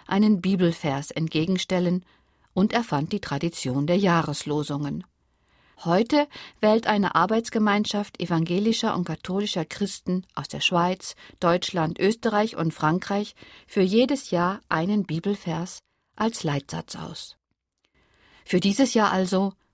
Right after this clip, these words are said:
Gott spricht: „Ich schenke euch ein neues Herz und lege einen neuen Geist in euch.“ Kann es eine bessere Verheißung zu Beginn eines neuen Jahres geben? Verblassen dagegen nicht alle eigenen Vorsätze,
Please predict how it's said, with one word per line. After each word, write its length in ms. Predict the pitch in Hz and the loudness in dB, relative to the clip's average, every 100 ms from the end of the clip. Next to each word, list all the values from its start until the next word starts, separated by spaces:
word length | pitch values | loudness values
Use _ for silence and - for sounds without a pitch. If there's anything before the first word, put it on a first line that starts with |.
| _ _ - | _ _ -6
Gott 220 | 175 226 | -4 -4
spricht: 500 | - 165 226 - - _ _ _ _ _ _ | -2 -2 -2 -6 -20 _ _ _ _ _ _
„Ich 140 | 147 | -6
schenke 340 | - 175 196 165 | -2 0 0 0
euch 220 | 147 147 | -2 -4
ein 120 | 135 | -4
neues 320 | 131 127 - | -4 -4 -6
Herz 420 | 147 165 - - - _ _ - | -6 -6 -8 -14 -16 _ _ -12
und 100 | - | -2
lege 340 | 151 165 202 214 | 2 4 4 2
einen 320 | 170 156 156 | 2 2 2
neuen 400 | 143 175 190 185 | 4 4 4 2
Geist 340 | 143 127 - | 0 -4 -6
in 140 | - 110 | -8 -8
euch.“ 400 | - - - - _ _ _ _ _ _ _ _ _ _ | -8 -10 -14 -18 _ _ _ _ _ _ _ _ _ _
Kann 180 | - 135 | -8 -4
es 120 | 156 | -2
eine 200 | 127 139 | 0 -2
bessere 460 | 120 143 - 220 220 | -2 -2 -2 -4 -4
Verheißung 760 | - 131 - 135 196 233 226 | -4 -4 -4 -4 -2 4 4
zu 160 | 226 180 | 2 -2
Beginn 360 | 147 - 170 214 | -2 0 0 2
eines 320 | 143 151 - | 2 0 0
neuen 320 | 143 165 175 | 2 2 2
Jahres 440 | 143 139 160 175 | 2 0 0 -2
geben? 420 | - 175 175 202 226 _ _ _ _ _ _ _ | -2 -4 -2 -4 -6 _ _ _ _ _ _ _
Verblassen 540 | - 139 147 165 - 247 | -8 -4 0 0 4 4
dagegen 380 | 220 196 208 185 | 4 2 2 2
nicht 240 | 175 - | 0 0
alle 260 | 180 175 - | 0 2 2
eigenen 360 | 160 185 180 | 2 2 0
Vorsätze, 680 | - 175 180 185 175 - 175 | 0 0 2 2 0 0 -2